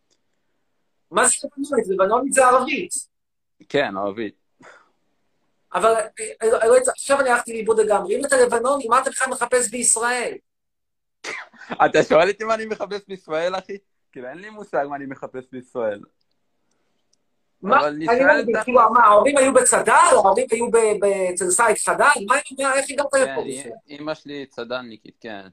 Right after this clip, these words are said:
Speaker 1: הבנתי, כלומר, אמא בגדה בעם הלבנוני, בפשטות, בשביל בצע כסף.
Speaker 2: תכלס כן,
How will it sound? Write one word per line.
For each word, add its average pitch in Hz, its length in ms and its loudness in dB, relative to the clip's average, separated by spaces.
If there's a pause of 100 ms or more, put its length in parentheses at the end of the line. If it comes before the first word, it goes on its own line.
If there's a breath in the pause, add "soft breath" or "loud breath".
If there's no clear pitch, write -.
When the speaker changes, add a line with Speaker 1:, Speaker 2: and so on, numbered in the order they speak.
(720)
Speaker 1:
הבנתי, 302 500 2
כלומר, 277 320 2
אמא 320 160 2
בגדה 285 380 2
בעם 277 240 6
הלבנוני, 254 800 4
בפשטות, 165 560 -4
בשביל 208 240 -6
בצע 247 340 2
כסף. 196 420 0 (1500)
Speaker 2:
תכלס 185 340 -10
כן, 208 320 -6